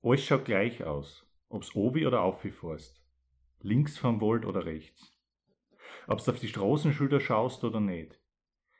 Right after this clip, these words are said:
Überall ist ein Schleichweg. Überall ist eine Abkürzung. Immer ist acht Kilometer bis Regensburg.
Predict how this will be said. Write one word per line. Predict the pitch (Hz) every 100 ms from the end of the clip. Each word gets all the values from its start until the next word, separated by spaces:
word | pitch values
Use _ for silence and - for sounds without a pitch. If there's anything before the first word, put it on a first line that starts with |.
| _
Überall | - 151 139 131
ist | 123
ein | 117
Schleichweg. | 113 98 101 - 87 78 - _ _ _ _ _ -
Überall | 143 143 120 120
ist | 113
eine | 110
Abkürzung. | 107 - 95 - - 92 - _ _ _ _ _ -
Immer | 147 156 139
ist | 120 -
acht | 135 -
Kilometer | - 117 110 117 117
bis | 113 107
Regensburg. | 113 113 98 - 85 78 -